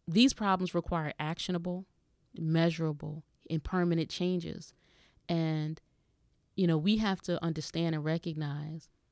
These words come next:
that apologies have never brought us freedom, justice, and equality. And I don't care how sincere the apology is.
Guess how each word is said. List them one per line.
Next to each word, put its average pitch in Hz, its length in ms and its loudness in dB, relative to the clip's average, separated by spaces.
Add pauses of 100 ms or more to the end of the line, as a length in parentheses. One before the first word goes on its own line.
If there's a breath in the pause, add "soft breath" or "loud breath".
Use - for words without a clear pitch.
(220)
that 165 200 2
apologies - 1040 -6 (1500)
have 160 160 -4
never 180 520 4
brought 147 320 -2
us - 380 -10 (480)
freedom, 160 680 0 (440)
justice, 147 500 -2
and 151 80 -2
equality. 143 440 -2
And 143 100 0
I 190 80 2
don't 214 160 2
care 185 160 -2
how 185 220 -2
sincere 175 1000 2 (400 soft breath)
the 170 140 2
apology 147 640 -2
is. - 200 -8